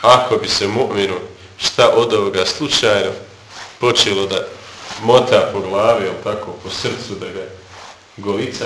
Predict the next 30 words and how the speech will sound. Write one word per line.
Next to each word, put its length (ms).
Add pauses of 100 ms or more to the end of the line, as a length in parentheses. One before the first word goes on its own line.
(140)
šta 240
treba 220
da 100
uradi? 440 (580)
Treba 280
da 120
kaže: 480
„Allahumma 500
la 280
ya'ti 520 (680)
bil 180 (100)
hasanati 640
illa 300
ant, 260 (760)
wa 280
la 140
yadfa'u 500
sayyi'ati 760
illa 220
anta, 340
wa 140
la 220
hawla 200
wa 180
la 100 (100)
quwwata 340
illa 360
bika.” 260 (1700)
O 340
Allahu, 720